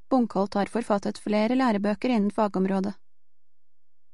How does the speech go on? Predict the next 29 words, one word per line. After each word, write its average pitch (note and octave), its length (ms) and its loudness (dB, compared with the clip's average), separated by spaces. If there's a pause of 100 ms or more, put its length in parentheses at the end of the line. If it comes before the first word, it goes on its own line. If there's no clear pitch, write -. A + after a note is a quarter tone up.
(920)
Behovet B3 320 4
for C4+ 160 0
kunnskap G#3+ 480 2
om G#3 160 4
barns G#3+ 320 4
utvikling A3 480 2
og G3+ 140 2
fungering A3+ 500 4
på G#3+ 140 -2
forskjellige G3+ 480 2
alderstrinn A#3+ 500 2
blir G3+ 240 0
stadig A#3 480 4
større A3+ 460 4
ettersom F#3+ 420 -2
flere A3 460 2
yrkesgrupper G#3+ 680 -2
blir A3 160 2
medansvarlig G#3+ 880 2
for G#3 160 2
omsorg F#3 400 0
for F#3 160 -2
barn. G3 300 0 (920)
Ved C4 160 6
hjelp G3+ 240 4
av F#3+ 140 0
forskjellige G#3+ 480 2
teorier A#3+ 420 4
og G#3+ 80 4